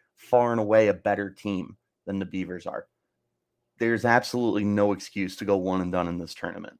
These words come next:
From there, as the sixth seed, you will have your opportunity to either play U S C or Oregon, depending on how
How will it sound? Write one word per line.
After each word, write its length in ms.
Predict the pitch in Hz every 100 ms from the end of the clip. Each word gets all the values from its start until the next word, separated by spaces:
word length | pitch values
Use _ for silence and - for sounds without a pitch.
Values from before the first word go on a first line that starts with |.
| _ _ _ _ _ _
From 240 | - 107 104
there, 540 | 170 160 113 104 - _ _ _ _ -
as 220 | 120 120
the 100 | 107
sixth 380 | 98 - 147 -
seed, 340 | 143 135 131 107
you 200 | 120 131
will 160 | 131
have 520 | 123 117 117 113 110 - _ _ _
your 320 | 104 117 117 107
opportunity 720 | 107 101 - 113 110 107 107
to 280 | - 107 -
either 340 | 113 113 110 95
play 640 | - 107 95 95 92 92 _ _ _
U 240 | 101 110 107
S 180 | 98 -
C 360 | 151 202 233 _ _ _ _ _ -
or 120 | 110
Oregon, 460 | 104 104 90 - - _ _ _ _ _ - 113
depending 540 | 110 - 135 131 127
on 240 | 113 107 104
how 600 | 110 101 98 98 92